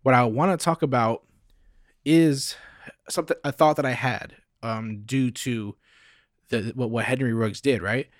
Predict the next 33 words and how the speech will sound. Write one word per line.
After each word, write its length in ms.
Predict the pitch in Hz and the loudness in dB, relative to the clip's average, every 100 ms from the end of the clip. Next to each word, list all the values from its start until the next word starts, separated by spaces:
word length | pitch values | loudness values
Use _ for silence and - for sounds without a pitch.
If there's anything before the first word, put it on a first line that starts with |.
| _ _ - | _ _ -4
Um, 320 | 123 117 110 | -2 0 -2
so 160 | 147 127 | -2 0
he-, 160 | 170 | -2
here's 380 | 160 170 185 160 | -2 2 2 4
this 160 | 156 123 | 0 2
guy, 340 | 135 139 107 | 4 4 2
this 220 | 107 104 | -4 -2
young 180 | 127 127 | -2 0
man 380 | 127 127 117 127 _ _ _ | 0 -2 -4 -8 _ _ _
who 340 | - 131 120 120 | -2 2 2 0
is 360 | 127 123 113 | -4 -4 -4
a 240 | 107 113 107 | -8 -8 -8
football 480 | - 123 139 127 113 | -8 4 6 6 4
star 400 | - 120 120 127 | -2 0 0 0
his 120 | 120 | 0
whole 180 | 131 120 | 0 0
life, 440 | 101 131 - - - | -2 -6 -10 -20 -6
right? 280 | 104 131 | -2 -2
An 200 | 127 85 | -4 -6
athlete, 520 | 107 113 - 123 131 120 | -2 -2 -2 -4 -4 -6
a 80 | 113 | -6
top-tier 400 | - 113 - 110 | -4 -4 -6 -4
athlete, 480 | 117 110 127 131 _ _ - _ - | -2 -2 -4 -6 _ _ -20 _ -2
goes 240 | 131 - | 0 0
to 100 | 127 | -4
one 140 | 117 | -2
of 20 | 113 | -2
the 80 | |
best 180 | 113 113 | -2 -4
colleges 400 | - 120 110 104 | 0 0 0 -4
in 80 | 101 | -10
the 60 | 98 | -4
country, 540 | 160 151 160 151 147 | -2 0 -2 -2 -6